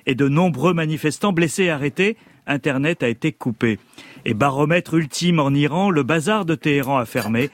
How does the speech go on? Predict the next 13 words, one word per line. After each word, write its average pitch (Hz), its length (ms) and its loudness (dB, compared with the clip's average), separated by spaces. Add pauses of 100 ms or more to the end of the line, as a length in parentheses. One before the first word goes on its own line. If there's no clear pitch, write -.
(340)
et 151 80 0
la 139 100 0
présence 139 340 -2
policière 123 480 -2
y 123 120 -2
était 139 180 -2
massive. 110 600 -2 (520)
Mais 156 140 2
un 185 80 2
soulèvement 190 420 0
populaire 151 460 -2
en 127 140 -2
Iran 139 400 0